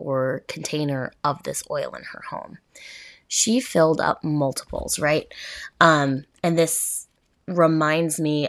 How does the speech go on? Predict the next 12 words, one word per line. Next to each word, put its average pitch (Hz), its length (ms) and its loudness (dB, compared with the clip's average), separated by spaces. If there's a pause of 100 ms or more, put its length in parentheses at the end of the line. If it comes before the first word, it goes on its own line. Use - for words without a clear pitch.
of 147 320 0
the 151 80 -6
miracle 143 580 -2
in 139 100 0
the 139 60 0
New 226 160 6
Testament 156 600 -2
where 147 320 0
Jesus 143 640 -4 (680)
feeds 139 540 -2 (340)
his - 360 -6 (340)
people, - 400 -2